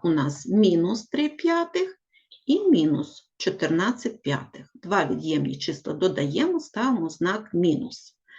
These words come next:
Знаменник залишаємо той самий, чисельники додаємо. Три додати чотирнадцять — сімнадцять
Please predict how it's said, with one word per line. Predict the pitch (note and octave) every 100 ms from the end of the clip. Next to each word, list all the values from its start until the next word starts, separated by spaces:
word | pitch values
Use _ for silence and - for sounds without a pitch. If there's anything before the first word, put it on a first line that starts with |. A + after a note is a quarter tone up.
| - - _ _ _
Знаменник | - G#3 G#3+ F3+ D3+ - -
залишаємо | - D3 - - - C#3 - -
той | -
самий, | - G#4 A#4 A4 G4
чисельники | - B3 F4+ F#4 E4 B3+ -
додаємо. | G#3+ B3+ A3+ E3 C#3+ C3+ - - - - _ _
Три | - B3 G#3+ D#3+
додати | - E3 E3 D3 C#3 D#3
чотирнадцять — | C#3+ - - F3+ A3 D#4+ G4+ - F#4+ F#4+
сімнадцять | - - D#3 D3+ D3+ D#3+ G#3 B3 - - D#4+ - -